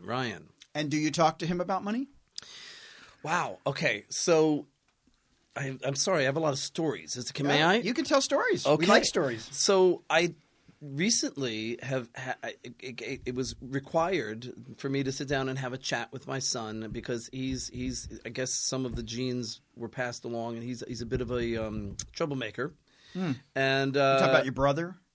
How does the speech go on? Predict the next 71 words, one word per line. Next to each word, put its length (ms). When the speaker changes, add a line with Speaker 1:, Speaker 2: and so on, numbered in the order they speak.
Speaker 1:
no, 600
my 180
Speaker 2:
Oh. 60
Speaker 1:
bro-, 200
no, 140
my 80
Speaker 2:
Well, 120
Speaker 1:
s- 40
Speaker 2:
no, 220
I 80
mean 180
that 140
the 60
genes 260
were 80
passed 280
down 200
from? 280
Speaker 1:
Oh, 280
yes, 240
Speaker 2:
Yeah, 260
I, 120
Speaker 1:
clearly, 320
Speaker 2:
I, 40
Speaker 1:
not 160
Speaker 2:
yeah. 140
Speaker 1:
me. 200
Speaker 2:
Oh, 180
okay, 200
I 140
just, 200
that's, 200
I'm 140
just 180
checking. 240
Speaker 1:
Yes, 200
yes. 560
<laughs> 40
No, 100
but 300
he, 260
uh, 180
so 160
yeah, 160
he's 180
a, 100
he's, 220
he's 120
a 80
cha-, 200
like, 200
I 80
asked 260
the 80
teacher, 240
"Well, 100
what 120
did 120
he 60
do 140
wrong?" 160
And 80
it's 120
like, 200
"Oh, 100
he 80
was 140
talking." 400
And 120
I'm 40
like, 160